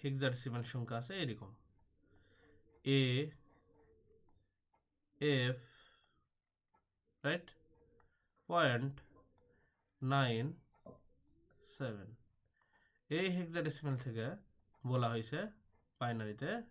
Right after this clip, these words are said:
রূপান্তর করো। ভাই, হেক্সাডেসিমাল থেকে বাইনারিতে রূপান্তর করার সময় প্রতিটা সংখ্যার সমতুল্য, হেক্সাডেসিমাল সংখ্যার সমতুল্য চার বিটের বাইনারি সংখ্যা লিখতে হবে। এবং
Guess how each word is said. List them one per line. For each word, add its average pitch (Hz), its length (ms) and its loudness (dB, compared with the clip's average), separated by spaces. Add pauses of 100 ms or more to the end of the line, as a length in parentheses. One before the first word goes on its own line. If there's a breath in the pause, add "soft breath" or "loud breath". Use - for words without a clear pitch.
রূপান্তর 120 460 -6
করো। - 240 -14 (800 soft breath)
ভাই, 127 140 2
হেক্সাডেসিমাল 175 640 2
থেকে 180 180 -4
বাইনারিতে 151 440 4
রূপান্তর 156 400 0
করার 147 200 0
সময় 123 400 -2 (920 soft breath)
প্রতিটা 180 400 -2
সংখ্যার 165 420 -2
সমতুল্য, 131 540 0 (680 soft breath)
হেক্সাডেসিমাল 139 560 2
সংখ্যার 135 320 0
সমতুল্য 123 520 -2
চার 127 240 0
বিটের 123 260 -4
বাইনারি 113 320 -4
সংখ্যা 113 280 -8
লিখতে 110 280 -8
হবে। 101 180 -12 (540 loud breath)
এবং 143 180 4